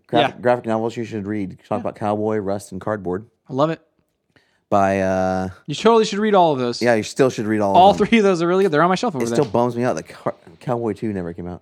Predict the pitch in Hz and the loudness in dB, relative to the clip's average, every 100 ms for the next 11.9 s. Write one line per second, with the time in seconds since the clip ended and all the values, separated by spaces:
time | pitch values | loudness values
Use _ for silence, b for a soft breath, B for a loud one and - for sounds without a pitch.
0 | _ 147 143 139 139 - _ _ 131 135 | _ -4 -2 -4 -6 -14 _ _ 4 6
1 | 131 131 156 - 165 156 151 139 143 147 | 6 4 2 2 0 2 2 2 4 2
2 | 151 139 135 139 139 - 143 135 143 135 | 2 -2 -2 -2 -2 -2 -2 -2 -2 -2
3 | 135 147 165 151 143 160 170 131 170 135 | 0 0 -2 -2 -2 0 -2 -2 -6 -6
4 | 127 - 123 123 123 135 131 127 151 - | -8 -6 -6 -6 -6 -6 -4 -2 -2 -2
5 | 143 135 127 143 143 139 135 143 143 123 | -2 -2 -2 -4 -4 -2 0 -2 -2 -6
6 | 123 117 120 117 117 117 117 120 120 107 | -8 -10 -10 -10 -10 -14 -12 -10 -8 -10
7 | 123 110 131 202 185 180 185 214 196 147 | -12 -12 -10 -10 -10 -10 -10 -10 -10 -10
8 | 202 196 - - _ _ - 117 117 117 | -10 -14 -18 -20 _ _ -2 2 4 4
9 | - - - 123 123 123 135 156 - - | 0 -6 -4 -4 -2 -2 -2 -4 -8 -6
10 | 131 120 117 - 117 127 - 131 135 135 | -4 -2 -4 -4 -6 -8 -6 -6 -6 -4
11 | 127 120 120 120 - 151 98 87 | -4 -4 -4 -8 -8 -8 -8 -10